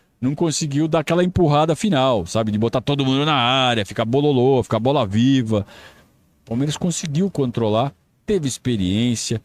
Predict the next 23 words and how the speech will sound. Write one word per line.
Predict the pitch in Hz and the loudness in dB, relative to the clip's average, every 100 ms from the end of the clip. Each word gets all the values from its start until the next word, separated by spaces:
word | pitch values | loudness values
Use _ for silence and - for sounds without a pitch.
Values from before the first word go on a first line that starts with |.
| _ | _
saiu | - 143 139 135 | -8 -2 0 0
jogando | 123 113 117 | 0 0 -2
com | 107 | 0
a | 107 | 0
bola | 110 107 | 0 0
no | 92 | -2
pé, | - 95 113 113 - _ _ _ - | -2 0 0 0 -4 _ _ _ -6
é, | 104 101 101 - _ _ | -2 -2 -2 -6 _ _
inverteu | 117 143 151 107 - 131 151 | -4 0 0 0 0 2 4
a | 104 | 2
bola, | 98 104 120 117 113 | 2 2 2 2 0
gastou | 110 151 123 - - 147 | 0 -2 -2 -6 0 2
o | |
relógio. | 135 113 101 107 117 110 113 - _ _ _ _ _ _ | 4 4 4 4 2 0 -4 -8 _ _ _ _ _ _
O | 185 | 0
Abel | 196 139 165 202 | 2 2 2 2
nem | 156 160 214 311 | 2 0 0 0
fez | - - 220 226 | -4 -2 0 2
as | 196 175 | 0 -2
cinco | - 196 208 | -2 -2 0
mexidas. | 220 170 - 147 110 - - - | -2 -2 0 -2 -2 -6 -10 -4
Ele | 127 131 | -2 -2
fez | - 127 117 101 104 - | 0 0 2 0 -4 -16